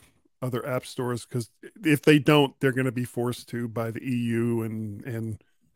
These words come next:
Congress and other entities that actually don't know anything about technology.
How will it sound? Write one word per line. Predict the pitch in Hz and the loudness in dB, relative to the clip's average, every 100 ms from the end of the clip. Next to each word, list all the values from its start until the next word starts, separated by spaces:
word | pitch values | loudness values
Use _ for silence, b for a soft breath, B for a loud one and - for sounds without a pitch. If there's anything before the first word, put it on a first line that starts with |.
| _ _ _ _ _ - | _ _ _ _ _ 2
Congress | 147 131 123 127 123 - | 4 6 6 4 2 -2
and | 117 117 | -6 -2
other | 131 131 123 - | 2 2 2 -2
entities | 135 123 _ 131 123 - | -2 -4 _ -2 -2 -4
that | 123 | -4
actually | 131 127 131 123 | -2 -2 -2 -2
don't | 123 - | -2 -2
know | 123 120 | -2 0
anything | 127 113 120 | -2 -2 -4
about | 113 117 - | -2 -4 -2
technology. | 120 113 117 120 120 113 | -6 -4 -4 -2 -4 -6